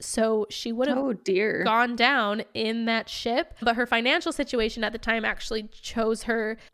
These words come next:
Speaker 1: like, drove her to choose a more modest crossing. So again, I'm sure she just kinda hopped on whatever boat would let her go, and she
Speaker 2: <laughs>
Speaker 1: went back to Europe,
Speaker 2: <laughs>
Speaker 1: nineteen twenty-one,
Speaker 2: Yeah.
Speaker 1: her leftist sympathies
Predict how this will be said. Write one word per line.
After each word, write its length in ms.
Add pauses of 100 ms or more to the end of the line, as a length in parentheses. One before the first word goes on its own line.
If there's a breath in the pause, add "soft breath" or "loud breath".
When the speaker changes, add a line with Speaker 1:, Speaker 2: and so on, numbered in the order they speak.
(100)
Speaker 1:
like, 240
drove 260
her 120
to 160
choose 260
a 60
more 360
modest 680
crossing. 580
So 200
again, 360
I'm 140
sure 240
she 200
just 300 (240)
kinda 300
hopped 280
on 140
whatever 260
boat 280
would 120
let 160
her 80
go, 320
and 160
she 220
Speaker 2:
<laughs> 0
Speaker 1:
went 280 (800 loud breath)
back 280
to 100
Europe, 500
Speaker 2:
<laughs> 40
Speaker 1:
nineteen 360
twenty-one, 680
Speaker 2:
Yeah. 100 (240 loud breath)
Speaker 1:
her 340
leftist 520
sympathies 720